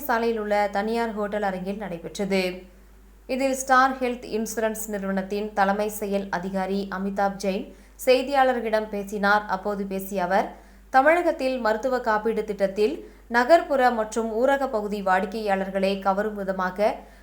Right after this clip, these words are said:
பல்வேறு புதிய திட்டங்களை ஸ்டார் ஹெல்த் நிறுவனம் அறிமுகப்படுத்தி வருவதாக தெரிவித்தார்.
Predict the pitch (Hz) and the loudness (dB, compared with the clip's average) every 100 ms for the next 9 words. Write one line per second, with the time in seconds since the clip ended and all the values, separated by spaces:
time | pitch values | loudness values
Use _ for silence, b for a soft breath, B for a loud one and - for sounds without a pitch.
0 | B 262 269 294 330 330 285 285 269 254 | B 4 6 4 4 0 -4 -4 -4 -2
1 | 226 214 208 202 220 214 - 214 233 240 | -2 -2 2 2 2 -2 0 2 2 -2
2 | 226 - 196 196 196 202 202 190 214 240 | -6 -6 -6 -2 0 -2 -2 -2 0 -2
3 | 233 196 196 196 190 190 190 190 190 208 | -6 -4 -4 -4 -6 -4 -2 0 0 -2
4 | 180 170 170 190 165 | -10 -10 0 6 6